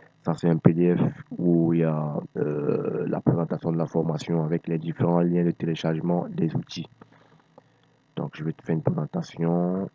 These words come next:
Voilà. OK. Tu vois qu'il y a des liens de téléchargement des différents outils, Purity, F L Studio, V S T, ainsi que des Chrome Kit. Donc, et ensuite, il y a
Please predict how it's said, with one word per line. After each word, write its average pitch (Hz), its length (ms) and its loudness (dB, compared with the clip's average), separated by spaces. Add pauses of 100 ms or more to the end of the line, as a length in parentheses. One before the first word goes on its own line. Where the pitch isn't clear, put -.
(340)
Voilà. 80 760 -2 (720)
OK. - 600 -10 (800)
Tu - 80 -8
vois 82 140 4
qu'il 82 120 -2
y - 0 -
a 78 40 2
des 82 120 2
liens 82 200 2
de 85 60 0
téléchargement 80 760 -4
des - 80 0
différents - 380 0
outils, 82 360 -2
Purity, 85 600 2
F - 80 -6
L 82 160 0
Studio, 87 440 2
V 85 160 0
S 82 160 0
T, 92 300 -2
ainsi 82 240 -6
que 80 120 -6
des 82 60 -2
Chrome - 240 2
Kit. - 420 -4 (1300)
Donc, 98 260 4 (320)
et 98 160 2
ensuite, 107 440 -2 (1000)
il 95 120 0
y 92 60 4
a 80 260 0